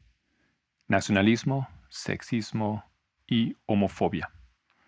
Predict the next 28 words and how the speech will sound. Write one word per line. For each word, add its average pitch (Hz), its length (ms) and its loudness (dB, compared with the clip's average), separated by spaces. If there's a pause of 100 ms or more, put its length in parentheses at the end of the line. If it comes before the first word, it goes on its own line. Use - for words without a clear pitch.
(1080)
En 151 60 8
la 151 80 10
década 147 380 8
de 117 480 6
mil 135 200 6
ochocientos 113 400 2
noventa, 117 360 6
la 101 200 8
gran 104 220 4
prueba 107 500 8
no 139 200 6
era 147 180 8
el 95 100 4
sábado 98 460 2
o 110 80 6
el 113 80 6
domingo. 127 420 2 (840)
Esto 131 300 2
distorsionó 117 720 4
nuestra 117 280 2
comprensión 113 760 4
de 110 80 4
lo 101 100 4
que - 160 -2
realmente 107 460 4
estaba 98 320 2
sucediendo 95 640 0
entonces. 101 680 -2